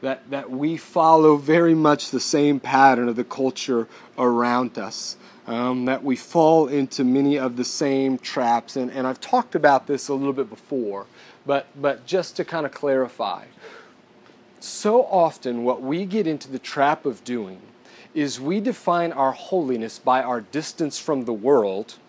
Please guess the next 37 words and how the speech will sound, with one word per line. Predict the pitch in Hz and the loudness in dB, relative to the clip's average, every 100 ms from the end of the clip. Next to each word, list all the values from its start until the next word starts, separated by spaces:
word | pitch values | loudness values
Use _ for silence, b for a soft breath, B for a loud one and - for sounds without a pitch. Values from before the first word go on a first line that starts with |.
| _ _ b b b | _ _ b b b
rather | 123 139 156 170 165 | 0 4 4 4 0
than | 151 143 | 0 0
our | 139 | 0
proximity | - 151 127 - 175 156 127 117 | -2 -8 -8 -8 -6 -6 -6 -8
to | - 104 | -10 -4
God. | 123 107 - - _ _ - _ - _ - _ _ _ | -4 -4 -8 -18 _ _ -20 _ -20 _ -20 _ _ _
So | - | -6
let | 160 | -4
me | |
say | 160 185 | 2 4
that | 160 | 6
one | 156 | 4
more | 143 | 0
time. | 143 120 - B B - | -2 -4 -10 B B -8
We | 147 196 190 | -2 -2 0
define | 208 - 196 214 220 | -4 -2 -2 0 4
our | 190 | 4
holiness | - - 220 202 139 113 123 - - B - | 2 2 2 4 0 -2 -6 -8 -18 B 0
by, | 160 170 | 4 6
like, | 165 165 - | 6 2 2
the | 151 - | -2 0
arm's | 160 202 226 156 | 0 2 0 -2
length | 175 180 160 156 | 0 0 0 2
that | 156 | 2
I | 139 | 2
keep | 131 - 190 - | -2 -8 -8 -6
from | 165 151 | -4 -2
the | 131 | -2
world | 107 160 120 95 107 - - b b b | 2 2 2 0 -6 -12 -20 b b b
rather | 143 156 180 196 202 | 0 2 4 4 2
than | 175 156 | 2 -2
how | 147 156 | -2 -4
close | - - 175 - | -4 -2 -2 4
I | 156 139 | 2 2
am | 135 131 | -2 -6
to | 123 | -8
God. | 117 127 95 | -2 -2 -2